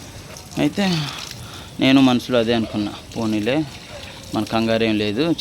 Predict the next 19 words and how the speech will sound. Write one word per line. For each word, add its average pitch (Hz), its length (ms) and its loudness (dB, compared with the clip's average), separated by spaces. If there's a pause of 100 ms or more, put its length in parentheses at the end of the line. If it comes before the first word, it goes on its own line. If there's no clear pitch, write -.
చేసుకోండి, 113 500 2
మనం 117 240 4
ఇప్పుడు 107 160 0
అర్జెంటుగా 110 380 0
అందులో 110 160 2
వెళ్ళి 110 160 2
పొడి 110 220 0
చేయాల్సింది 113 380 2
కూడా 110 160 0
ఏం 110 140 2
లేదులే, 110 380 2 (400)
నిదానంగానే 120 480 4
కట్టండి. 117 340 2
మనకి 139 260 8
పని 156 280 8
నీట్గా 160 440 12
కావాలి, 127 480 8
క్వాలిటీగా 151 580 8
ఉండాలి. 113 400 2